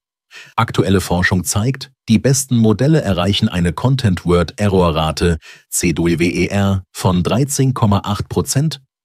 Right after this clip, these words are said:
wobei bisherige Benchmarks durch Testset-Leakage massiv verzerrt waren. Für Schweizer Fachkräfte, die täglich Meetings dokumentieren, Patientennotizen erstellen oder Projektberichte schreiben, ist das eine ernüchternde Ausgangslage.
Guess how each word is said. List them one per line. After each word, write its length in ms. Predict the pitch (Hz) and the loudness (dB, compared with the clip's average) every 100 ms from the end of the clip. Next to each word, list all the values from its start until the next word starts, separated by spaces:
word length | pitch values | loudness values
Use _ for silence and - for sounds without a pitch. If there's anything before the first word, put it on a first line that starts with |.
| - | -2
wobei 420 | 175 - 78 80 | -2 0 -2 -2
bisherige 680 | 131 135 - 139 131 98 85 | 0 0 2 2 2 2 0
Benchmarks 600 | 85 87 - 80 82 - | 0 -2 -2 -2 -2 -4
durch 280 | 87 80 - | -2 -4 -2
Testset-Leakage 1080 | 143 135 - - 90 - 85 82 85 - - | -2 -2 -4 -4 -4 -2 -2 -2 -2 -4 -2
massiv 440 | 95 98 - 170 | -2 0 -2 -2
verzerrt 520 | - 98 - 117 95 | -2 -2 0 -2 -2
waren. 400 | 73 69 67 64 _ _ - - - | -4 -6 -8 -12 _ _ -20 -20 -18
Für 260 | - 95 85 | -2 0 2
Schweizer 540 | - 90 127 - 82 | 0 0 -2 -2 -4
Fachkräfte, 720 | - 120 127 - 95 87 92 | -2 -2 -4 -2 -2 0 -2
die 180 | 80 80 | -2 -4
täglich 480 | - 101 - 87 - | -2 -2 0 -2 0
Meetings 460 | 104 151 90 82 - | 2 2 0 -2 -2
dokumentieren, 840 | 90 - 82 78 95 87 85 80 - - - | -2 -2 -2 -2 0 2 2 -2 -6 -16 -8
Patientennotizen 1160 | - 80 - 104 120 110 98 95 - 107 - 98 | -6 -4 -2 0 0 2 2 2 2 -2 -2 -4
erstellen 640 | 92 - 98 92 87 87 - - - | -2 0 2 4 2 0 -4 -8 -2
oder 260 | 85 80 | 0 0
Projektberichte 840 | 73 82 76 98 - 90 85 - 82 | -2 -2 0 0 0 0 0 -2 -2
schreiben, 480 | - 85 87 87 82 - - | 0 0 0 0 -2 -6 -4
ist 160 | 143 143 | -2 0
das 140 | 143 | -2
eine 280 | - 123 123 | 0 0 0
ernüchternde 800 | 98 92 110 139 139 127 127 - | 0 2 4 4 2 2 2 0
Ausgangslage. 960 | 143 92 - 139 - - 69 69 67 | -2 -2 -2 -4 -4 -6 -6 -6 -10